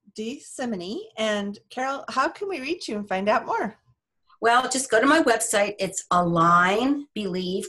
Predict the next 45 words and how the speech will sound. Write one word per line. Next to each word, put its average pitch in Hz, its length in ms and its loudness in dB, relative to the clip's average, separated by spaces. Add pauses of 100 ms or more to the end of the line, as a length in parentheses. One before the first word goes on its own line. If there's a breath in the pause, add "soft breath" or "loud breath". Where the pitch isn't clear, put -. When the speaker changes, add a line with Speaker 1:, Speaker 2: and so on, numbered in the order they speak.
Speaker 2:
Create, 180 560 0
and 165 200 -2
Align 170 440 2
is 160 360 0
A 196 140 0
L 180 260 0
I 165 340 2 (100)
G 269 300 0
N, 185 460 -2 (340)
believe 175 480 -4
create 165 560 0
dot 156 260 0
com. 160 540 0 (640 loud breath)
And 180 380 0
you 202 260 -6
can 233 140 -2
grab 175 440 0
my, 165 460 0
and 214 140 -2
just 277 200 -2
reach 320 200 4
out 240 180 2
to 240 100 -6
me. 233 120 -4
You 226 80 -12
can 214 200 -6
email 202 320 0
me. 190 180 -2
You 185 120 -8
can 185 100 -6
set 180 180 -6
up 175 100 -10
a 175 40 -6
fifteen 185 540 -6
minute, 170 460 -2 (920 soft breath)
uh, 170 240 4
call. 185 540 4
We'll 185 100 -2
get 165 120 -2
on 165 160 2
the 160 120 -2 (140)
call 160 300 0
and, 156 260 2 (160)
you 165 120 -6
know, 147 220 -6